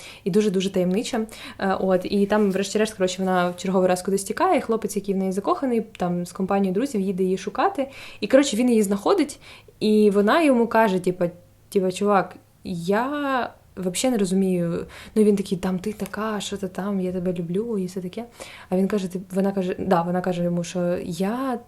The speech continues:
вообще, типу, себе сама не розумію, типу, відчепись від мене, я просто намагаюся, типу, якось жити своє життя».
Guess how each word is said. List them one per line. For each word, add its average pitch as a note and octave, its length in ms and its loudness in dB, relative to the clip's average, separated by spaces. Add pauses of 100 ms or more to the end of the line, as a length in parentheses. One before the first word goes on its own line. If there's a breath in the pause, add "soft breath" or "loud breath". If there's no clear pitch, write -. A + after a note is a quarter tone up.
(160)
вообще, A3 540 -4
типу, G3 360 -4
себе F#3 300 -2
сама G3 240 0
не F#3 100 2
розумію, F3+ 480 0
типу, F3+ 260 -4
відчепись G3+ 500 -4
від F#3 100 0
мене, F3 200 0
я F#3+ 120 -2
просто - 400 -6
намагаюся, G3+ 520 -2
типу, F#3+ 200 -4
якось F#3+ 220 -2
жити G3 180 -2
своє F#3 220 -2
життя». F3+ 260 -4